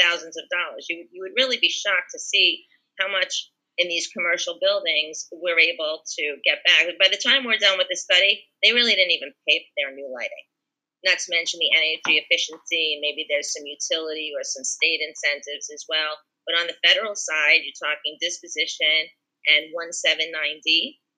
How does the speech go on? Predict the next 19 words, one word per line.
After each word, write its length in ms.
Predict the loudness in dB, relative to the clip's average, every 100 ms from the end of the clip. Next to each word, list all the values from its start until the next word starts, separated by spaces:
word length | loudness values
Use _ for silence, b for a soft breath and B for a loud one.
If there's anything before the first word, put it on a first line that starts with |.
| -4
which 280 | -4 0
just 220 | 0 2 2
got 240 | 2 2 -2
reinstated 1000 | 0 0 -2 0 2 4 4 4 2 -4 _ _ _ -2
this 320 | -2 -2 -8 _ _ -16
New 300 | -2 0 0
Year's, 840 | 0 4 4 4 2 -2 -6 -6 0
and 160 | 0
also 400 | 0 -6 -6 -6 -6
forty-five 560 | -2 0 0 2 2 4
L, 200 | 2 0 -8 _ _ _ _ -6
which 240 | -4 -2
are 160 | 0 0
tax 360 | 2 2 2
incentives 760 | -4 0 0 0 -2 -2 -4 -8
for, 300 | -6 -2 -2 -4 _ _ _ -10
um, 240 | -8 -6 -10 _ -20 _ _ _ _ _ _ _
new 200 | -2 -2
construction 1000 | 2 0 0 0 0 0 2 4 6 4